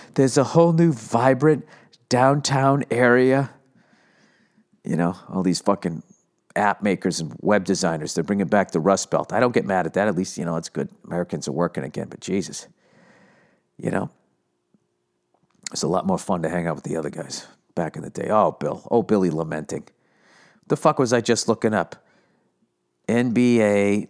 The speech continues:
Buffalo, the Buffalo Braves. The Buffalo, are they now? Then they became the Kansas City Kings and then the fucking, uh, Sacramento Kings. Is that what it is?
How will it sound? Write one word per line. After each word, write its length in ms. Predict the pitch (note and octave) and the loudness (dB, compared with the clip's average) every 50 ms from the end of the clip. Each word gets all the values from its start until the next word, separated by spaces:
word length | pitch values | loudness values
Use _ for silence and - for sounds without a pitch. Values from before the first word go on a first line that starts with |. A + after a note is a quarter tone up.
| - - _ _ _ _ | -16 -20 _ _ _ _
Buffalo, 920 | - G#2 G#2 G2+ - - G2+ G2+ G2 G2 F#2+ F#2+ F#2+ F#2+ F#2 F#2 F2+ F2+ _ - _ _ _ _ _ _ _ _ _ _ _ _ _ _ _ _ - | 0 2 2 2 0 -2 0 2 2 2 2 2 2 2 2 0 -2 -4 _ -18 _ _ _ _ _ _ _ _ _ _ _ _ _ _ _ _ -4
the 80 | G#2 | -4
Buffalo 640 | G2 F#2 - C3 C3+ C3+ - D3 C#3+ C#3+ D3 D3+ D3 | -4 2 4 4 4 6 6 4 6 6 6 6 4
Braves. 760 | A#2+ G#2+ C3+ D3 D3+ D3+ D3 C#3 B2 F2 - - - - - _ _ _ _ _ _ _ _ _ _ - | 4 4 6 6 6 6 6 4 4 2 0 -4 -6 -8 -10 _ _ _ _ _ _ _ _ _ _ 2
The 140 | C3 C3 B2 | 2 4 6
Buffalo, 480 | A2 C#3 C#3 C3+ - - B2+ A#2+ G#2 | 6 6 6 6 4 2 2 4 4
are 80 | A#2 B2 | 4 4
they 160 | C3 C3+ C#3+ | 4 4 4
now? 240 | C#3 C#3 C#3+ D3 D3 | 6 6 6 6 4
Then 180 | - B2+ C3 | 4 2 4
they 80 | C#3 C#3 | 4 2
became 380 | C3 C3+ B2 - D#3+ C3 C3 B2 | 2 2 2 2 2 2 4 2
the 80 | A#2+ | 0
Kansas 420 | - - D3 C#3 C#3 C3 C3 B2+ - | 0 2 0 2 2 2 0 -2 2
City 260 | - D3 C#3 C3+ A2+ | 2 2 2 2 0
Kings 400 | - - D3 C#3+ D3 D3 B2+ A#2+ | 2 2 2 2 2 0 0 0
and 140 | B2 A#2+ B2+ | 2 2 2
then 100 | B2+ B2 | 2 2
the 80 | A#2+ | 0
fucking, 600 | - - B2 A#2+ B2 - - C3 B2+ B2 A#2+ A#2+ | 0 2 2 2 2 2 2 2 2 2 2 4
uh, 720 | A#2+ A#2 A#2+ A#2+ A#2 A#2 A#2+ A#2 A#2 A2+ A2+ A#2 A#2 A2+ | 4 4 6 6 4 4 4 4 4 4 4 4 4 2
Sacramento 680 | G#2+ - - B2+ C3 - - B2+ C3 C#3 D3+ - E3+ E3 | 2 2 2 2 2 2 0 0 0 0 2 2 0 0
Kings. 300 | - - G3+ G#3 F#3+ D3+ | 2 0 0 0 0 0
Is 100 | B2+ A#2 | 0 2
that 120 | C#3 C#3 | 2 2
what 120 | D#3+ E3 F3 | 4 4 2
it 40 | |
is? 140 | F#3 F3+ F3+ | 2 0 0